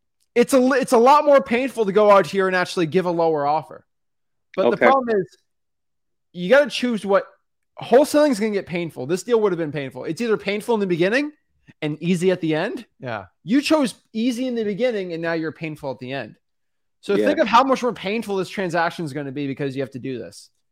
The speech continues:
Speaker 3: And
Speaker 2: Okay.
Speaker 3: learn from it with your partner going forward is you're better off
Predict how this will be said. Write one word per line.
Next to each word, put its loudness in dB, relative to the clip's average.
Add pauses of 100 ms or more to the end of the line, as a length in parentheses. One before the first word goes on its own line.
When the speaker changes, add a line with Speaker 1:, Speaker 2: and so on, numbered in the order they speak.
(180)
Speaker 3:
And 2
Speaker 2:
Okay. 4
Speaker 3:
learn 0
from -2
it -4
with -2
your 2
partner 2
going -4
forward 2 (400)
is -8
you're -2
better 2
off 2